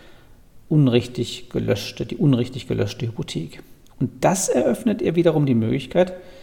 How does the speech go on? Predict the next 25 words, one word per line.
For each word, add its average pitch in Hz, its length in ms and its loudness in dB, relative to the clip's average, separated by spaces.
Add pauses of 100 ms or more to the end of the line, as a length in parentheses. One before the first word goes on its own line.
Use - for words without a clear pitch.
(360)
dem - 120 -2
Erwerber 131 500 2
nicht 113 220 -2
nur - 240 -2
Eigentum 170 500 2
zu - 120 -8
übertragen, 165 680 -2 (920)
sondern 127 420 2 (140)
auch - 280 -4
noch 156 220 -4 (160)
lastenfreies - 880 -2
Eigentum. 113 500 -2 (720)
Besprechen - 360 -4
wir 107 80 -2
gleich 107 320 -4
nochmal. 131 280 -8 (1900)
Die 160 60 4
fünfte 269 400 2
Voraussetzung 127 680 0
schließlich 170 380 0
ist 220 160 -6
das 165 200 -2
Fehlen 127 380 4
eines 151 400 -2
Widerspruchs. - 760 -6